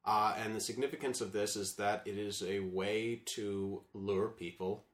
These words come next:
into seeing it. It is, uh, you know, on the posters, uh, many movies would say, "Now in widescreen, now in color." Black and white was still, though, very popular in Japanese cinema at the time. For example, Kurosawa, the same year, made Sanjiro, which is a sequel to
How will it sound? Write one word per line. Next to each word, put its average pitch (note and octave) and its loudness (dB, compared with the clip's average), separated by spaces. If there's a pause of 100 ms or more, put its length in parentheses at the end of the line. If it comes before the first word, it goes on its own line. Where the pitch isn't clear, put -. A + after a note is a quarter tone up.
(200)
into F3 -4
seeing F#3+ 6
it. - -8 (100)
It G2 -2
is, F#2+ 0
uh, G2 2
you A2 0
know, G#2+ 0
on A#2 4
the C3 2
posters, C3 2 (120)
uh, G2 2
many G#2+ 0
movies A2+ -2
would F#2+ -6
say, A#2 4
"Now G#2+ 0
in A#2 4
widescreen, B2 2
now G2+ 0
in A2+ -2
color." - 2 (340)
Black D3 10
and F3+ 10
white E3+ 6
was C3+ 4
still, F#3+ 8
though, D3 8
very A#2 8
popular F#2+ -2 (280)
in B2+ 6
Japanese G2+ 2
cinema F#2 0
at F#2 -6
the F#2+ -4
time. A2+ 2
For G2+ -2
example, G#2 -2
Kurosawa, A#2+ 4
the C#3 0
same G2+ 0
year, G#2 4
made G2+ 2
Sanjiro, G#2 2
which - -6
is G#2 0
a F#2+ -2
sequel G#2 -6
to F#2+ -8